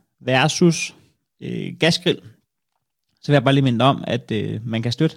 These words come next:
Remouladedomstolen på tier punktum D K med et frivilligt beløb per episode. Jeg har lagt et, øh, link i, øh, podcastbeskrivelsen, og ellers så, øh, ligger den på duomol punktum D K, så rører du direkte ind til formularen.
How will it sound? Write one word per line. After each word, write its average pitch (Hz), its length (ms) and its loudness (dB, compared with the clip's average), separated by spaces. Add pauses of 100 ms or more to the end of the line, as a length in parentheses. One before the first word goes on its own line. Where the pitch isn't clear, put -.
(140)
Remouladedomstolen 127 840 -2
på 123 140 -2
tier 165 340 -4 (120)
punktum 123 340 -4
D - 40 -10 (120)
K - 80 0 (1080)
med 131 120 -2
et 113 100 -4
frivilligt 175 460 0
beløb 139 300 -2 (160)
per 120 240 -2 (160)
episode. 151 440 0 (1040)
Jeg 120 80 -2
har 123 80 0
lagt 127 200 0
et, 139 140 -6
øh, 110 120 -2
link 120 360 -2
i, 117 320 -2
øh, - 100 -8
podcastbeskrivelsen, 139 1000 -6
og 123 80 -4
ellers 131 200 -2
så, - 120 -6
øh, 131 260 -4
ligger 135 240 -4
den 143 140 -2
på 123 180 -2
duomol 151 680 2
punktum 127 300 -4
D 131 160 0
K, - 40 -20 (160)
så 143 180 -8
rører 143 120 2
du 127 80 0
direkte 139 420 0
ind - 60 -14
til 139 120 -8
formularen. 123 400 -2